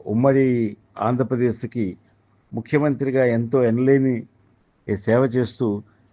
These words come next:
ఆయన ఘనత ఎప్పుడూ కూడా చెరిగిపోనిది ఎన్టీఆర్, ఆ నాయకత్వమైనటువంటి ధీరత అని చెప్పచ్చు. అలాగే మరుపురానిది ఎన్టీఆర్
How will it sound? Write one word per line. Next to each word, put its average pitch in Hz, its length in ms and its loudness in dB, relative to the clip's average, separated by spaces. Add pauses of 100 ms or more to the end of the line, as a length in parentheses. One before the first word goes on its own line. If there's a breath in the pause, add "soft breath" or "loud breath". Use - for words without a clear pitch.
(280)
ఆయన 107 280 0
ఘనత 127 300 0
ఎప్పుడూ 127 560 0
కూడా 110 300 0 (140)
చెరిగిపోనిది 131 880 2
ఎన్టీఆర్, 113 600 2 (920 soft breath)
ఆ 98 160 0
నాయకత్వమైనటువంటి 113 1200 -2
ధీరత 113 420 -2
అని 117 140 0
చెప్పచ్చు. 113 540 -6 (400 soft breath)
అలాగే 113 240 2
మరుపురానిది 123 880 0
ఎన్టీఆర్ 110 540 0